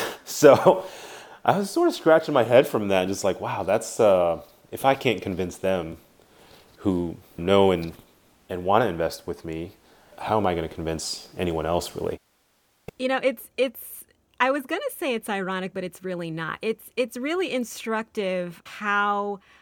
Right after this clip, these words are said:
Speaker 2: much that story matches with what we heard in the research. So it's this idea, and I'm not suggesting that it, this applies to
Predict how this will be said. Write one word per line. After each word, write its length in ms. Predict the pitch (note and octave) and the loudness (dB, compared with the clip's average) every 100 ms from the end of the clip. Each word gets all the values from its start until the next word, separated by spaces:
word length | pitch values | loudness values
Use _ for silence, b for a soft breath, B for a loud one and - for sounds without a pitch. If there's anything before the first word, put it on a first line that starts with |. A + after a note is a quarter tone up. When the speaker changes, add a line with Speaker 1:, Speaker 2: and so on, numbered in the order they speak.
| b - | b -8
Speaker 2:
much 560 | G3+ G#3 G3 - - - _ _ _ | -4 -2 -4 -8 -16 -16 _ _ _
that 340 | F3 G#3 - | -4 -2 -2
story 400 | - - G#3+ G#3 | -6 -6 -4 -2
matches 640 | G3 F3+ F3+ F#3+ G#3+ G3 E3+ | -4 -2 -2 -4 -8 -8 -8
with 160 | F#3 - _ _ _ _ _ | -10 -10 _ _ _ _ _
what 340 | F3+ F3+ G3+ F3+ | -8 -4 -4 -2
we 140 | G3 | -6
heard 400 | D#3 D#3 F#3+ F3+ | -6 -2 -2 -2
in 140 | F3 | -2
the 100 | E3+ | -4
research. 720 | D#3+ E3 F#3 - C4 D4+ - - b b b _ | -4 -6 -6 -6 -6 -8 -16 -20 b b b _
So 240 | - C4 | -2 0
it's 240 | - B3+ - | 0 -2 -2
this 260 | C4 B3 | -6 -4
idea, 400 | A#3+ A#3 G#3 C4+ | -6 -6 -4 -4
and 100 | A#3 | 0
I'm 140 | A#3+ B3 | 0 0
not 240 | C4 - | -2 -4
suggesting 560 | B3 G#3 G#3+ A3 G#3+ G3 | -6 -4 -6 -6 -8 -6
that 140 | F#3+ | -6
it, 140 | F#3 - | -8 -8
this 180 | G3+ G3 | -8 -8
applies 380 | F#3 F#3+ F3+ | -10 -8 -8
to 120 | - | -10